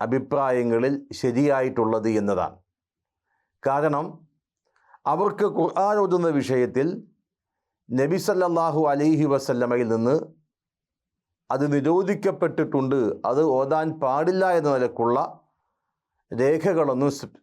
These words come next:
സ്ഥിരപ്പെട്ടു വന്നിട്ടില്ല എന്നതാണ്. അപ്പോ പണ്ഡിതന്മാർ സൂചിപ്പിച്ചത് ആർത്തവകാരികളും പ്രസവരക്തമുള്ള ആളുകളും കൂടുതൽ ദിവസം അവരുടെ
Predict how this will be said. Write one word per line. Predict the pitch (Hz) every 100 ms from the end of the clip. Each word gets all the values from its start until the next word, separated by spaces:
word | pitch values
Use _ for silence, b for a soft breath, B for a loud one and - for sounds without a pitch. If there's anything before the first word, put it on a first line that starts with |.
| 107
സ്ഥിരപ്പെട്ടു | - 139 156 160 156 160 131
വന്നിട്ടില്ല | 123 135 135 131 131 151 131
എന്നതാണ്. | 107 98 80 73 - _ _ _ _ _ _ _ _ _ _ _ _ _ _ _ _ _ _ _ _ _ _ _
അപ്പോ | 107 117 170 - - _ _ _ _ _ _
പണ്ഡിതന്മാർ | 127 127 135 127 131 120
സൂചിപ്പിച്ചത് | 117 113 127 139 127 113 127 - - _ _ _ -
ആർത്തവകാരികളും | 131 139 151 139 127 123 113 113 120 135
പ്രസവരക്തമുള്ള | 120 113 135 135 131 127 120 113 107
ആളുകളും | 107 107 123 151 - _ _ -
കൂടുതൽ | 147 170 170 175 151
ദിവസം | 139 135 147 131
അവരുടെ | 123